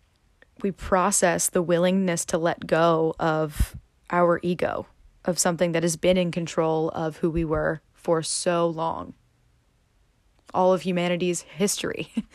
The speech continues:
<laughs> which is insane. <laughs> And in this,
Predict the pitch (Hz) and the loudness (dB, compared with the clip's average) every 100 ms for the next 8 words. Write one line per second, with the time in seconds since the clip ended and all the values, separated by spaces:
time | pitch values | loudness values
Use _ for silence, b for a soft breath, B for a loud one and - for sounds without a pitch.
0 | - - - _ 175 - 170 151 170 170 | -20 -20 -20 _ -6 -2 -4 -2 0 0
1 | 175 202 202 170 165 - - 240 254 - | 2 2 2 2 -2 -4 2 2 4 0
2 | B B B B B 185 170 165 156 - | B B B B B 2 2 2 -4 -12
3 | _ _ _ _ _ _ _ _ - _ | _ _ _ _ _ _ _ _ -20 _
4 | _ _ _ _ _ - 202 208 220 196 | _ _ _ _ _ -4 2 6 6 6
5 | - | 2